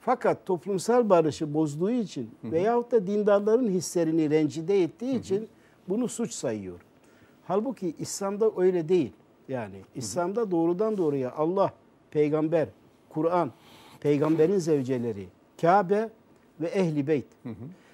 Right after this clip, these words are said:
Speaker 1: Bunlara saldırı yaptığın zaman, bunları tahkir ettiğin zaman, bunlara küfür ettiğin zaman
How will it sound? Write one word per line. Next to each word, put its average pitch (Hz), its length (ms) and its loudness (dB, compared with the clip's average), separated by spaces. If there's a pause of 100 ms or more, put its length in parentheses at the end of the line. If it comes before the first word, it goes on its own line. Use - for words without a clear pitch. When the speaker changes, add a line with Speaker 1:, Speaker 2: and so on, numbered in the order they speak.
(320)
Speaker 1:
Bunlara 175 480 0
saldırı 135 600 -2 (200)
yaptığın 151 420 -2
zaman, 143 400 0
bunları 156 320 0
tahkir 175 440 -2
ettiğin 185 340 0
zaman, 143 320 -2
bunlara 175 340 0
küfür 185 360 -8
ettiğin 175 360 -4
zaman 165 380 -2